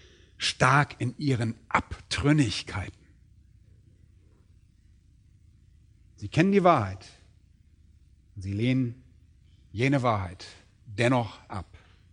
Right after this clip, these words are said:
Und Hosea elf, Vers sieben sagt Gott, „Mein Volk hält am Abfall von mir fest.“ Es hält am Abfall von mir fest. Und das ist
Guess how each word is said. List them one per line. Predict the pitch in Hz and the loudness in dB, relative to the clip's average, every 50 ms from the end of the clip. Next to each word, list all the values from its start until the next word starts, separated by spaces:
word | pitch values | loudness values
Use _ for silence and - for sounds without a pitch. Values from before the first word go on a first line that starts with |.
| _ _ _ _ _ _ _ _ _ - _ _ _ - | _ _ _ _ _ _ _ _ _ -20 _ _ _ -14
Und | - 107 107 127 160 | -12 -10 -10 -6 0
Hosea | 151 180 190 254 277 233 165 | 2 2 4 6 6 6 8
elf, | 156 180 202 - | 8 6 4 4
Vers | - 165 147 - | 2 0 0 2
sieben | 185 196 190 175 | 2 2 4 4
sagt | 143 160 160 - | 6 4 4 6
Gott, | - 170 170 - - - - - - | 6 4 4 4 0 -12 -16 -4 2
„Mein | 135 151 175 214 226 | 6 6 8 8 6
Volk | - - - 190 190 165 147 - - - | 4 4 4 6 6 6 6 2 -2 -4
hält | - 151 175 185 185 180 - - | 2 4 4 4 4 2 0 -2
am | 143 135 135 | -2 -2 -2
Abfall | - - 160 - - - - 160 147 143 139 135 | 0 -2 -2 -2 -4 -2 2 4 4 4 4 0
von | - - - 165 151 151 | -2 0 2 2 2 4
mir | 151 139 139 139 123 | 2 2 2 2 0
fest.“ | - - 147 110 - - - - - _ _ _ _ _ _ _ _ _ _ _ _ _ _ _ _ _ _ _ _ _ _ _ _ _ _ _ | 0 -2 -4 -4 -4 -4 -8 -12 -16 _ _ _ _ _ _ _ _ _ _ _ _ _ _ _ _ _ _ _ _ _ _ _ _ _ _ _
Es | - - - | -10 -2 4
hält | 156 190 208 196 | 4 6 6 4
am | 160 160 - | 2 0 2
Abfall | 180 196 - - - 185 170 165 | 0 0 0 0 2 2 2 2
von | - 175 165 156 | 2 0 2 2
mir | 156 151 | 2 2
fest. | - - 156 131 113 - - - - - - - | 2 2 0 0 0 -4 -10 -18 -20 -20 -14 -4
Und | - 156 | 0 2
das | 180 185 | 2 2
ist | 196 202 - - - | 0 -2 -6 -8 -10